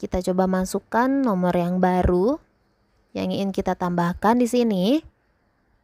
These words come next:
Di sini teman-teman juga bisa login menggunakan sosial media ya. Nah, jika sudah, teman-teman klik masuk.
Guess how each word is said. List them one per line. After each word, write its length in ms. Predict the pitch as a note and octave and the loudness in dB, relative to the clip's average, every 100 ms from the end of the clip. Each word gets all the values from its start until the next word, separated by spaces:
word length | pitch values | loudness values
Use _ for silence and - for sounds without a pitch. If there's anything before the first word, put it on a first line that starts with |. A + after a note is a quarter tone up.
| _ _ _ _ _ _ _ _ _ _ _ _ _ | _ _ _ _ _ _ _ _ _ _ _ _ _
Di 80 | A3 | -4
sini 160 | A3 C#4+ | 2 2
teman-teman 460 | D4 C#4 C4+ C4+ D4 | 4 4 4 2 2
juga 260 | B3+ A3+ | 4 4
bisa 220 | G#3+ A3 G#3+ | 2 2 2
login 300 | G#3+ G#3 G#3 | 2 2 0
menggunakan 580 | G3+ G3 F#3+ F#3 G3 G#3 | 0 0 0 0 -2 -2
sosial 480 | G3+ - G3 F#3+ | -4 0 0 2
media 460 | F#3+ F#3+ G3 B3 C4+ | 0 0 0 2 4
ya. 380 | F3+ E3+ C4 - - - - _ _ _ _ _ _ _ _ _ _ _ _ _ _ _ _ _ _ - | 2 0 -2 -6 -16 -20 -20 _ _ _ _ _ _ _ _ _ _ _ _ _ _ _ _ _ _ 0
Nah, 160 | G3 F#3+ | 2 2
jika 260 | F#3+ F#3+ G3 | 0 0 0
sudah, 540 | D4+ B3 G3 C4+ C#4+ | 2 2 4 4 0
teman-teman 480 | A3 G3 G3 F#3 F#3+ | -2 -4 -2 -2 -4
klik 260 | - F#3 | -6 -8
masuk. 560 | - E3+ E3+ F#3 F3+ D4 | -6 -8 -4 0 2 2